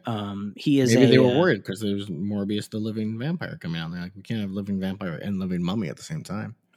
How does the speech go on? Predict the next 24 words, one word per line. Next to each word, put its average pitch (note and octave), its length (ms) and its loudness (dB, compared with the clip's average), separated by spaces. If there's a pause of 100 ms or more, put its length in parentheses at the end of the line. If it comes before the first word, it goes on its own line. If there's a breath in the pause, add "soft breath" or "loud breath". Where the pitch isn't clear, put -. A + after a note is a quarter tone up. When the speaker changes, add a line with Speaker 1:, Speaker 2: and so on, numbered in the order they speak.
(200)
Speaker 1:
His D3 180 4
name G#3 180 8
is D#3+ 120 6
Nkantu. C3+ 600 2 (320)
Nkantu, C#3 560 4
the G2+ 80 -8
Living A#2 280 2
Mummy. G#2+ 280 -6 (1300)
He, A#2 360 4
um, A2+ 400 2 (760 loud breath)
he D3+ 140 6
was, B2+ 320 4
uh, G2+ 400 -2 (960)
he C#3 160 2
was, C3+ 280 4
he - 160 -4
was, C#3 180 2
he C#3+ 200 -2
was B2 180 0
a G#2+ 260 -10
Nor-, A#2 380 -2
a - 20 -2
North C3+ 440 2
African B2+ 760 -4